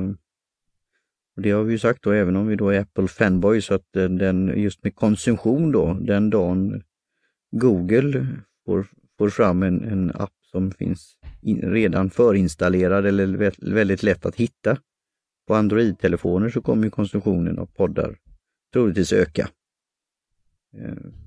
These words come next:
nu är det ju lite svårare. Det är ju bland annat där, nu är ju Spotify har ju ökat fortsatt. Up and coming. Och, ehm, just för musik, sådana som är musik,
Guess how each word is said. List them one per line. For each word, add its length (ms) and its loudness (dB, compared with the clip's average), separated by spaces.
nu 160 -8
är 40 -6
det 60 -4
ju 80 -2
lite 240 -4
svårare. 380 2
Det 80 2
är 40 4
ju 120 0
bland 200 2
annat 120 -2
där, 340 4
nu 120 2
är 180 4
ju 120 2
Spotify 640 2
har 220 0
ju 380 -2
ökat 400 0
fortsatt. 380 -2
Up 200 0
and 160 2
coming. 480 2
Och, 320 -6
ehm, 920 0
just 220 -10
för 300 -2
musik, 460 -8
sådana 260 -2
som 100 -2
är 40 2
musik, 340 0